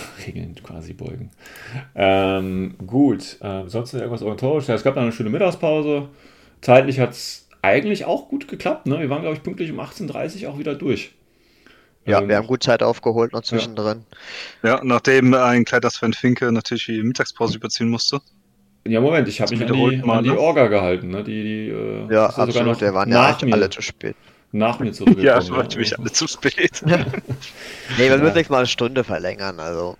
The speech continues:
Speaker 1: Ja, das
Speaker 2: Dadurch, dass
Speaker 1: dauert
Speaker 2: es
Speaker 1: halt einfach
Speaker 2: keiner
Speaker 1: einen Moment, ne?
Speaker 2: weiter schafft, wie bis zu dieser Pizzeria.
Speaker 1: Ja.
Speaker 2: Wir dachten, es
Speaker 3: <laughs>
Speaker 2: verteilt sich so ein bisschen, ne?
Speaker 1: Ja.
Speaker 3: Ja. Also
Speaker 1: Nee, aber
Speaker 3: sich ja anbieten würde, um die Ecke ist noch eine Dönerbude, dann ist noch ein Supermarkt,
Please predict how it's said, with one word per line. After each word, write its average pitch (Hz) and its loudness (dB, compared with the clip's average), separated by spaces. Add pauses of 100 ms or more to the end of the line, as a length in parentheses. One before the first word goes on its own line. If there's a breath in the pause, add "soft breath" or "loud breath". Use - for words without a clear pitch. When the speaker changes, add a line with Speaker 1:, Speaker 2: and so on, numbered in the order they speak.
(360)
Speaker 1:
Ja, 101 8
das 123 6
Speaker 2:
Dadurch, - 4
dass 127 8
Speaker 1:
dauert 156 8
Speaker 2:
es - -2
Speaker 1:
halt 131 4
einfach 117 4
Speaker 2:
keiner 156 6
Speaker 1:
einen 113 2
Moment, 135 8
ne? - 0
Speaker 2:
weiter 147 6
schafft, 151 0
wie 135 -6
bis 127 -12
zu 139 -10
dieser 123 0
Pizzeria. 131 -2 (260 loud breath)
Speaker 1:
Ja. 98 -6
Speaker 2:
Wir 110 -6
dachten, 143 2 (100)
es 165 4
Speaker 3:
<laughs> - -
Speaker 2:
verteilt 143 2
sich - -8
so 160 2
ein 120 -2
bisschen, 117 -4
ne? 120 -8 (1000 loud breath)
Speaker 1:
Ja. 95 -6
Speaker 3:
Ja. 104 -6 (580 loud breath)
Also 131 4
Speaker 1:
Nee, 110 4
aber 104 0
Speaker 3:
sich 120 4
ja 131 6
anbieten 165 2
würde, 117 4
um 117 4
die 135 6
Ecke 143 4
ist 127 2
noch 120 4
eine 104 2
Dönerbude, 156 4
dann 104 2
ist - -8
noch 107 -6
ein 101 -10
Supermarkt, 147 0